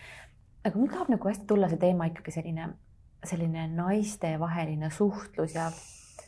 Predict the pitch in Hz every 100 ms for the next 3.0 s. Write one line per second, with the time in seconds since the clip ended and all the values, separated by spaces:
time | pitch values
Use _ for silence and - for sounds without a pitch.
0 | - - - - - _ - - - -
1 | 254 302 302 214 185 180 202 202 202 160
2 | 170 190 180 151 - 170 175 151 147 104